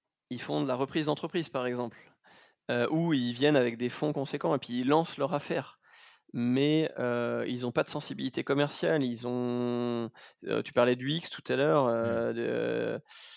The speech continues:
Speaker 1: de design, bah, euh, voilà, ils ont pas compris leur marché, ils ont pas compris le besoin,
Speaker 2: Hmm.
Speaker 1: euh,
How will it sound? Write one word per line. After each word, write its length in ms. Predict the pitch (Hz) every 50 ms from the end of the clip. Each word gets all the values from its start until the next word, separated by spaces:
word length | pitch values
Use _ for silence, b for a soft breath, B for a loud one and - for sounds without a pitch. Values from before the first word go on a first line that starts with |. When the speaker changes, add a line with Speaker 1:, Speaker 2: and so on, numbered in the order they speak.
| B B B
Speaker 1:
de 100 | - 120
design, 520 | 120 131 135 135 156 170 190 190 165 135
bah, 260 | 117 - 120 117 120 120
euh, 160 | 120 123 123 120
voilà, 180 | 127 147 160 156
ils 180 | 131 117 113
ont 100 | 120 123
pas 140 | - - 147
compris 340 | - - 143 - - 151 135
leur 120 | 131 127
marché, 520 | 131 135 139 - - - 175 165 165 170 160
ils 160 | 139 120 123
ont 40 | 120
pas 120 | - 127
compris 240 | - 127 - - 120
le 60 | 120
besoin, 760 | 120 131 143 143 143 143 147 156 156 151 156 160 156 151 143
Speaker 2:
Hmm. 40 | -
Speaker 1:
euh, 580 | - 123 123 120 120 120 123 120 120 123 123 123